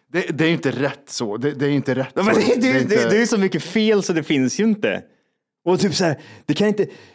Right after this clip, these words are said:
Speaker 2: du, man ser typ så här någon intervju typ så här efteråt att de, eh, pratar med den här, eh, transan och så säger de, "Ja, hur, eh, kändes det?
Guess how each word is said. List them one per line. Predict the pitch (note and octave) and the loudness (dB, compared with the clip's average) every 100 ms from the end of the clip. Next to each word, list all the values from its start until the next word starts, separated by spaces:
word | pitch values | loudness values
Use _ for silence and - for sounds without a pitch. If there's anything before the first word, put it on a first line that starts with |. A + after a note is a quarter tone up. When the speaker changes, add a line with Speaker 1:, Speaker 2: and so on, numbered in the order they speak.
| _ | _
Speaker 2:
du, | D3 F3+ F3 | 0 0 0
man | E3+ | 0
ser | F#3+ | 0
typ | E3+ D#3 | 0 0
så | E3 | 2
här | C#3+ | 2
någon | |
intervju | D3 C3+ C3 C3+ A#2+ D3+ F3 E3 | 2 2 2 0 2 2 2 0
typ | D#3+ A2 - | -2 -4 -4
så | - | -2
här | G#2 G#2 | 0 0
efteråt | - - A2+ C3+ A#2+ G#2+ - | -2 -4 0 2 0 -2 -2
att | A2 - | -4 -2
de, | A#2 A2 G#2+ G#2+ | -2 0 0 0
eh, | G#2+ G#2 G2+ F#2 - | 0 0 -2 -4 -2
pratar | A#2+ G2 - B2 | -2 -2 0 0
med | B2 | 2
den | A#2+ | 2
här, | A2 F#2 F2 F2 | 0 0 0 -2
eh, | F2+ | -4
transan | - G#2 G2 - G2+ G2+ F#2+ | -2 -2 -2 -4 -4 -2 -4
och | |
så | F#2+ | -8
säger | G2+ G#2 F#2 | -6 -4 -2
de, | F2+ F2 F2 _ _ _ _ _ | -4 -10 -14 _ _ _ _ _
"Ja, | - E3 F#3+ F#3+ F#3 | 0 2 4 4 4
hur, | F3+ F3 E3+ E3 D#3+ | 2 2 2 2 4
eh, | D#3 D3+ D3+ D3 C#3+ | 4 4 4 4 2
kändes | C#3 F3 C#3+ | 2 0 2
det? | C3 | 2